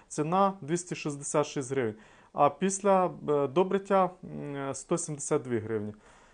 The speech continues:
Так, банка з, е, геля для прання сто дев'яносто дев'ять гривень. Це якийсь там екологічний дуже. Нехай буде, при, при тому, що це українського виробництва. Підтримуємо українського виробника.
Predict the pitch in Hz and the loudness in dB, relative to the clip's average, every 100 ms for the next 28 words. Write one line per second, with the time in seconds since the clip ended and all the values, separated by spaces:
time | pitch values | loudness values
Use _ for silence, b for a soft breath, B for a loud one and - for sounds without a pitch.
0 | b - 175 127 - - 143 165 180 160 | b 4 6 6 2 -10 2 6 6 4
1 | - 151 143 139 135 131 120 - - - | 2 4 6 6 4 -2 -6 -14 -10 -4
2 | 139 135 131 127 127 127 123 117 160 135 | 0 0 -2 -4 -4 -4 -6 -2 0 2
3 | 123 113 127 127 - 135 135 127 123 147 | 0 -2 0 2 2 -2 0 -2 -2 -2
4 | 185 - - 185 170 170 175 - 156 160 | -6 -12 -4 -2 0 -2 -4 -6 -2 0
5 | 156 147 160 156 b b b - 170 160 | 0 0 -2 -4 b b b -2 4 4
6 | 151 165 147 - 147 143 139 147 147 165 | 2 -2 -4 -2 -2 -2 0 0 0 0
7 | 220 - - 190 185 170 190 180 165 165 | -4 -6 -4 -2 -2 -2 -2 -2 0 -2
8 | 165 B B B B 151 151 165 156 196 | -4 B B B B -6 0 2 2 0
9 | 180 151 156 147 - - 170 196 190 - | 0 0 0 -6 -6 -4 0 2 2 -2
10 | - 170 156 160 156 - 147 151 143 131 | 0 2 2 0 -2 -2 2 2 2 0
11 | - - 113 - - 131 175 175 160 147 | -4 -6 -8 -10 -10 -2 0 2 0 -2
12 | 147 147 147 - 143 135 135 135 131 120 | 0 0 0 -2 0 0 0 -4 -4 -2